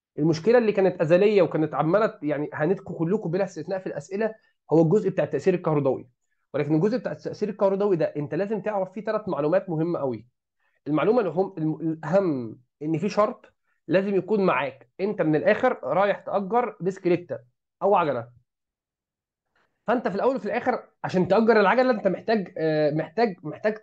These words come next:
تدفع الايجار بس الاول. بعد كده بقى العجله دي بالكهرباء، فانت محتاج تشحن كهرباء بالباقي.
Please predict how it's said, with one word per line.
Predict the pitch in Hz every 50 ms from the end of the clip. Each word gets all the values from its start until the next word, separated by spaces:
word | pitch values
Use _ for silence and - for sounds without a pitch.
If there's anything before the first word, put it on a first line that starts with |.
| _ _
تدفع | 226 240 240 - 208
الايجار | 180 - - 175 196 240 220
بس | 190 185 175 180 -
الاول. | 160 156 151 139 120 117 - _ _ _ _ _ _ -
بعد | 160 160 180 185
كده | 190 196 269 254 262
بقى | 254 262 269 294 294 - 175
العجله | 160 165 214 233 226 208
دي | 214 240
بالكهرباء، | 240 - - 220 190 180 202 240 240 262 254
فانت | 254 220 196 175 -
محتاج | 180 180 - - 226 226 -
تشحن | 254 240 - - 220 196
كهرباء | - 214 196 175 208 220 240 220
بالباقي. | 180 170 151 151 139 - 117